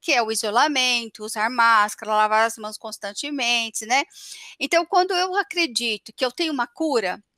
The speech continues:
quando eu acredito que eu estou imune porque eu estou tomando um determinado produto,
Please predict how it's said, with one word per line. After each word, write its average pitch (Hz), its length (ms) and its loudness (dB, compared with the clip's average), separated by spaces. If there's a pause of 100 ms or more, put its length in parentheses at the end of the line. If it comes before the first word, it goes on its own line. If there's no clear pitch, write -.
(200)
quando 262 220 -2
eu 294 100 4
acredito 277 720 0
que - 200 -6
eu 233 240 0
estou 254 280 2
imune 262 640 0
porque 220 280 -6
eu 226 40 -2
estou 226 220 -4
tomando 226 380 -4
um 226 40 -10
determinado 226 920 0
produto, 208 800 -4